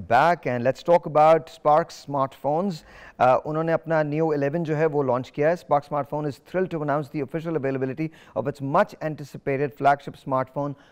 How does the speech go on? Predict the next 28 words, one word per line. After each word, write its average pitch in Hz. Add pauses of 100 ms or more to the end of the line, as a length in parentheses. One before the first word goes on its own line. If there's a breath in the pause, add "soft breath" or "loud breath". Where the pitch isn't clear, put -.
(160 soft breath)
the 131 (100)
Neo 170 (280)
eleven। 127 (420 soft breath)
Uh, -
with 156
commitment 165
to 165
in-, 135
uh, 131
innovation, 147
functionality 143
and 135
style, 135 (260 loud breath)
the 143
Neo 170
eleven 160
embodies 135
the 143
essence 175
of 147 (540 soft breath)
crafted 175
elegance 135
and 131
is 123
set 160 (100)
to 156
redefine 143
the 139